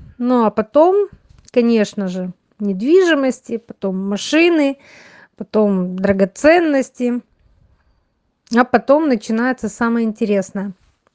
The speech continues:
Сколько вы можете выручить за вещи, которые вас окружают в вашем быту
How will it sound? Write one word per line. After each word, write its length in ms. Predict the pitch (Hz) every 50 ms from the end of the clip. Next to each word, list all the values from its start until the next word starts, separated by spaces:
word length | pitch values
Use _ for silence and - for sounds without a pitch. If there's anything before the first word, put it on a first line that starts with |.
| _ _ _ _ _ _ _ _ _ _ _ _ _ _ _ _ - - - - - - - - - - - -
Сколько 560 | - - - - 277 285 277 240 - 220 202
вы 240 | 196 233 247 254 226
можете 580 | 214 220 226 226 214 185 185 180 - - 190
выручить 680 | 175 185 220 233 233 226 247 247 - - 349 330 - - _ _ _ _
за 240 | 233 220 202 220 233
вещи, 680 | 214 196 202 190 180 180 - - - - 277 302 320 - - - _
которые 480 | _ - 240 - - 240 214 202 202 190
вас 340 | 190 208 202 190 180 - -
окружают 760 | 185 - - 185 185 170 190 202 214 220 240 285 285 - _ _
в 120 | 220 202
вашем 540 | 196 202 196 185 185 - - 226 214 214 208 _ _ _
быту 500 | 208 202 214 214 - - 214 185 180